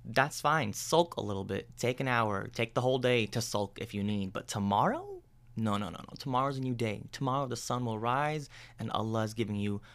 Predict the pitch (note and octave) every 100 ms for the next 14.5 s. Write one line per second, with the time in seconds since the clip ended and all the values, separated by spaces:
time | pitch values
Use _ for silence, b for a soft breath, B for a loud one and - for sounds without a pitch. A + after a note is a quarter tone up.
0 | B - - G2+ - D#3+ E3+ F3+ F3+ -
1 | C#3 C#3 C#3+ - A2+ A#2 - A#2 A2 A2
2 | G#2+ A2 B B B - G#2+ A#2 G#2 G#2
3 | - G2+ F#2+ - - - - - - G#2+
4 | A2+ F3+ E3 A#2+ B2+ B2 A2 G#2 G#2 -
5 | - C#3+ D#3+ F3+ G#3 C4+ A#3 G3+ G3+ G#3+
6 | A3+ A3 C4+ A#3 F#3+ G3 F3+ - B B
7 | B A#2 A2+ C#3 F#3 F#3+ - G3 F#3+ -
8 | - - C3+ A2 A#2+ D3 F#3 F3+ F3+ F3+
9 | F3+ - - G#2+ A2+ D#3+ E3+ B2+ B2 C3+
10 | B - C3 A#2+ - A#2+ G#2+ G#2 A2 A2
11 | G#2 G2+ G2+ G2 - - G2+ - - A#2+
12 | G#2+ G2+ - - - - G#2 A#2 A#2 A2
13 | G#2+ - G#2 A2 A#2 A2+ G2 F#2+ G#2 F#2+
14 | F#2+ A2 F#2 - -